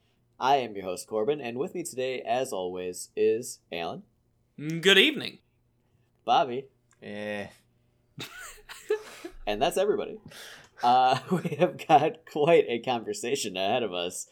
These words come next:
Speaker 1: Uh, we'll be discussing the second attempt at a live-action
Speaker 2: <laughs>
Speaker 1: Resident Evil adaptation, the brand new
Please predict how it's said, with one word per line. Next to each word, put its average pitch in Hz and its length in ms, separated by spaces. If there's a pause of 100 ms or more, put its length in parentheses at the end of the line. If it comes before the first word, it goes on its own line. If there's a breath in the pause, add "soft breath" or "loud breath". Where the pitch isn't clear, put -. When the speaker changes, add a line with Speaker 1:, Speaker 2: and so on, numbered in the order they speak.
(300 soft breath)
Speaker 1:
Uh, 104 240
we'll 123 240
be 117 120
discussing 117 640
the 120 160
second 202 480
attempt 170 420
at 98 140
a 101 60
live-action 127 800
Speaker 2:
<laughs> 101 100
Speaker 1:
Resident 117 420
Evil 117 320
adaptation, 110 800 (120)
the 113 140
brand 139 560
new 104 240